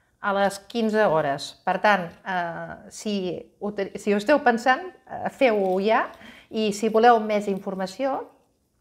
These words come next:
eh, ho podeu trobar a, a, a servei creació arroba autoocupació punt org.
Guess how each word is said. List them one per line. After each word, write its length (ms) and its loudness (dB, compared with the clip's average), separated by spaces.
eh, 300 0
ho 100 -6
podeu 240 4
trobar 560 2
a, 160 -4
a, 160 -6
a 380 -4
servei 720 0
creació 800 0
arroba 560 4
autoocupació 840 -2
punt 240 -2
org. 320 -6